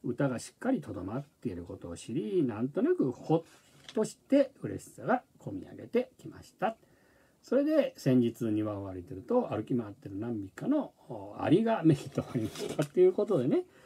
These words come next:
で、こうあんまり急いでこっつんこ、アリさんとアリさんとこっつんこ。なんかね、牧歌的だよね。<laughs>ねえ、本当に。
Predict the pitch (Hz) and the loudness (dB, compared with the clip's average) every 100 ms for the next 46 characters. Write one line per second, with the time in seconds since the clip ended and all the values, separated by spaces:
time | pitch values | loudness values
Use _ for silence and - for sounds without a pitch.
0 | - - - - - 170 - 190 160 135 | -16 -16 -20 -2 2 6 8 10 12 12
1 | 127 117 120 107 95 92 - 92 _ - | 10 6 4 -2 -4 -8 -10 -14 _ -12
2 | 92 87 90 85 127 147 196 208 185 185 | -12 -10 -12 -2 -2 0 -2 -4 -6 -6
3 | 180 156 156 139 139 - 123 - - - | -4 -4 -6 -6 -8 -8 -14 -14 -18 -16
4 | - - - _ - - - 127 240 - | -16 -20 -20 _ -16 -16 0 2 4 0
5 | - 139 156 247 - - - 131 117 120 | 0 2 2 -2 -14 -20 -12 -4 4 4
6 | 120 _ - 240 247 - 262 - 160 123 | 4 _ 4 8 6 6 0 6 8 8
7 | - 208 151 - 220 - - - - 208 | 4 0 0 2 0 0 -2 -2 0 -2
8 | - - 175 _ - - - 151 _ - | 0 -6 -6 _ -10 -8 -8 -8 _ -18
9 | - - 123 120 120 151 135 113 - - | -18 -20 -20 -16 -16 -14 -14 -16 -18 -20
10 | _ 165 131 165 214 233 240 240 240 240 | _ -4 0 2 2 0 0 2 2 2
11 | 240 240 233 226 180 151 135 135 143 151 | 2 2 0 0 0 0 4 2 4 4
12 | 151 151 151 151 - | 6 6 4 2 0